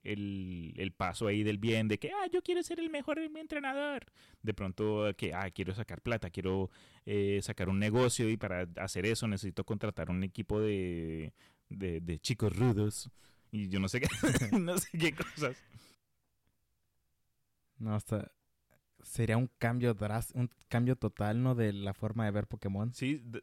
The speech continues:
Speaker 1: más opciones, pero creo que el juego en sí es diseñado para, para, eh, audiencias más jóvenes.
Speaker 2: Sí, ahora con los nuevos. Bueno, yo, el último juego que jugué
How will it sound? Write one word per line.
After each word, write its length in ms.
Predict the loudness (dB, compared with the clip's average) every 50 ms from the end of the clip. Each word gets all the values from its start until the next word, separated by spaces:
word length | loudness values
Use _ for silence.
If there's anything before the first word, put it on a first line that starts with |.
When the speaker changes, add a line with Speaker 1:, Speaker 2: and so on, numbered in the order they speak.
| -10 -10
Speaker 1:
más 320 | -6 -4 -2 -2 -2 -2
opciones, 500 | -4 -4 -4 -6 -6 -6 -12 -14 -16 -16 _ -2
pero 420 | 2 4 4 4 4 4 2 0 -2
creo 160 | -4 -4 -2
que 80 | -2 -4
el 60 | -2
juego 180 | -2 0 0 -2
en 60 | -2
sí 200 | -2 -2 -2 -2
es 200 | -2 -2 -4 -6
diseñado 420 | -6 -8 -6 -4 -4 -2 -2 -4
para, 380 | -4 -4 -4 -2 -2 -2 -4 -6 _ _ _ _ _ _ _ _ _ _ _ _ -8
para, 480 | -6 -4 -2 -2 -2 -2 -4 -6 -8 -10 -12
eh, 160 | -14 -12 -8 -4
audiencias 520 | -2 -2 -2 -2 -2 -4 -2 -4 -6 -6
más 160 | -6 -8 -6 -6
jóvenes. 420 | -6 -6 -6 -8 -12 -16 -18 -20 _ _ _ _ _ _ _ _ _ _ _ _ _ _ _ _ _ _ _ _ _ _ _ _ _ _ _ _ _ _ _ _ _ _
Speaker 2:
Sí, 260 | _ -10 -6 -2 0 2
ahora 240 | 2 2 2 2
con 160 | 2 2 2 2
los 160 | 2 2 2
nuevos. 360 | 0 0 2 2 0 -2 2
Bueno, 280 | 4 4 6 6 6 4
yo, 440 | 4 2 2 2 0 -2 -4 -8 _ _ _ _ _ -4
el 200 | -2 0 0 0
último 400 | 0 -2 -2 -4 -4 -4 -4 -4
juego 340 | -4 -2 -4 -2 -2 -4 -6
que 100 | -8 -12
jugué 560 | -10 -8 -8 -6 -4 -4 -4 -4 -6 -8 -12